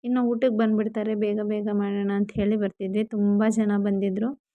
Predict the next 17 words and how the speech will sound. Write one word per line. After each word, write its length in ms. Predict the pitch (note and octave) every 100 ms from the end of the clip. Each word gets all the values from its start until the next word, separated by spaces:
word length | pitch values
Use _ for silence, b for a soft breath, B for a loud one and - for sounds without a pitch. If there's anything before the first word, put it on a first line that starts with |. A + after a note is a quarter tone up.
| _ _ _
ಆ, 220 | A3+ G#3+
ಊಟ 220 | G#3 G#3 A3+
ಅಂತೂ 240 | A3+ A3+
ತುಂಬ 260 | A3+ A3 G3+
ಚೆನ್ನಾಗಿತ್ತು. 760 | A3 A#3 G3+ G3+ G3 F#3+ D#4+ F#4 -
ಒಬ್ಬೊಬ್ರು 600 | A3 G#3+ G3+ A3+ A3+ A#3
ಒಂದೊಂದ್ 340 | G#3 G3 G#3
ಕೆಲ್ಸ 280 | G#3+ G#3 G#3
ಮಾಡಿದ್ವಿ. 400 | G#3 G3+ G3 A3+
ನಿಮ್ಗೆ 360 | D4+ C4 A#3+ A#3
ಈಗಾಗ್ಲೇ 380 | A3 G3+ G3+ G#3+
ವಿಡಿಯೋದಲ್ಲಿ 500 | G3 F#3+ G3 G3+ G3+
ತೋರಿಸಿದ್ದೀನಿ. 580 | G3+ G3 G3+ F#3+ G3+
ಮಂಜು 400 | C4+ B3+ A3 G#3+
actually 460 | A#3+ G#3+ G#3 - A3
ಚಿಕನ್ದು 540 | A3 A3 G#3 G#3 G3+ F#3+
ಮಾಡಿದ್ಲು, 540 | F#3 F#3+ G3+ C4 -